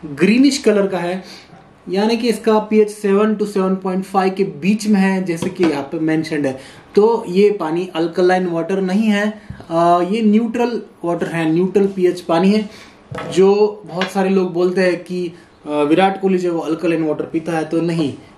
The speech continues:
बिल्कुल नहीं, आ, वो neutral water पीते हैं। और अभी हम लोग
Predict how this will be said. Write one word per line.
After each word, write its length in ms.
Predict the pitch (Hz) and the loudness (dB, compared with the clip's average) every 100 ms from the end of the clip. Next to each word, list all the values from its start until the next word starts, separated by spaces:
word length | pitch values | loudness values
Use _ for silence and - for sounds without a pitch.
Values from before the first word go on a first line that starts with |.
| - | -2
बिल्कुल 240 | 185 175 | 0 2
नहीं, 200 | 165 139 117 - - - | 0 0 -4 -14 -18 -12
आ, 40 | 156 | -4
वो 560 | 151 147 151 185 208 - - - - | -2 0 4 4 4 -2 -16 -18 -6
neutral 440 | 175 202 196 214 202 | 0 2 2 0 2
water 260 | 180 180 | 0 -2
पीते 280 | 170 175 175 | -6 -8 -6
हैं। 260 | 180 196 196 - _ _ - - | -6 -6 -10 -18 _ _ -14 -2
और 400 | 185 208 214 - | 0 2 0 -4
अभी 200 | 190 220 | -6 -2
हम 200 | 214 202 | 0 4
लोग 260 | 196 185 | 4 2